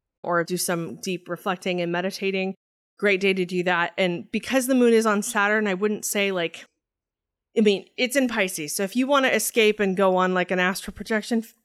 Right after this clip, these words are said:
frickin' go for it. I'm no one to tell you not to do it. I would say, you know, like, that's why I was thinking of the boundaries, the protection, that sort of thing. If you can keep it a little more solid in that earth energy, keep, uh,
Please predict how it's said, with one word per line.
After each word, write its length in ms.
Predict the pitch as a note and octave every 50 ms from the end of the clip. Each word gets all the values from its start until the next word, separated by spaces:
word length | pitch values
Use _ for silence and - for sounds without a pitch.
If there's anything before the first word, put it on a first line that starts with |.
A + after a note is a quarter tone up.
| _ -
frickin' 260 | C#4+ C4+ - A#3+ A3
go 160 | F#3+ F#3 F3+
for 220 | F#3 - - E3 D#3
it. 140 | - - G3+
I'm 160 | G#3 G#3 G#3+
no 100 | G#3 G3+
one 120 | G3 F#3+
to 80 | F#3 F#3
tell 180 | - G3+ F#3+
you 80 | F#3 F#3+
not 200 | F#3 F3 E3+ F#3
to 60 | - F3+
do 120 | F3+ F3
it. 100 | D#3 - _ _ _ _ _ _ - -
I 100 | A#3+ A3+
would 260 | G#3+ B3+ D4 C#4 -
say, 340 | - - A#3+ A3 G#3+ G#3+ -
you 120 | - G3 G3
know, 160 | F3 E3+ E3+ -
like, 320 | F#3+ F#3 F3+ F3+ - _ -
that's 200 | G#3 A3+ A3 -
why 100 | A#3+ A3
I 20 |
was 120 | G3+ F#3
thinking 280 | - G#3 G3 F3+ F#3+ F3+
of 100 | E3 F3
the 80 | - E3
boundaries, 600 | _ G3+ F#3 F#3+ G3+ G3 F#3+ G3 F#3+ F#3+ F#3 F3+
the 80 | - F3+
protection, 680 | - G3 F#3 - - A3+ A3 - - - A3+ A3 G#3
that 160 | G#3 F#3+ C3+
sort 200 | - - A#3 A#3+
of 100 | B3 A3+
thing. 280 | A#3 C4+ B3 A#3+ A#3+ A#3+
If 160 | - G3 F#3 G3+
you 80 | G3
can 160 | F#3+ - G3
keep 180 | F#3 - A3+ A3
it 80 | G#3+ F#3+
a 40 |
little 200 | F#3 F#3+ F#3+ F#3+
more 200 | F#3+ F3+ F3+ E3+
solid 500 | E3 - - G3 E3+ F3+ F#3+ G#3 A3 A3+
in 100 | A3 A3+ A3+
that 140 | A3 A3 -
earth 200 | G#3 A3 G#3+ G#3+
energy, 480 | - A3+ A3 A3 A3 G#3 A3 A3 A3 G#3+ -
keep, 200 | - - A#3 A3 - -
uh, 100 | A3+